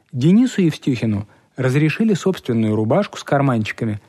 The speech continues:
как особую привилегию за общественную активность. Гася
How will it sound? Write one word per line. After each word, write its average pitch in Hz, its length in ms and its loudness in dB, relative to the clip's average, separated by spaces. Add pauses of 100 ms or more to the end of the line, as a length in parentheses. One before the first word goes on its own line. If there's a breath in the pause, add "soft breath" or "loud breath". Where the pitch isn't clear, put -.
(120)
как 135 220 -4
особую 160 460 2
привилегию 170 680 0
за 113 120 -2
общественную 147 520 -2
активность. 101 640 -6 (460)
Гася 139 540 -2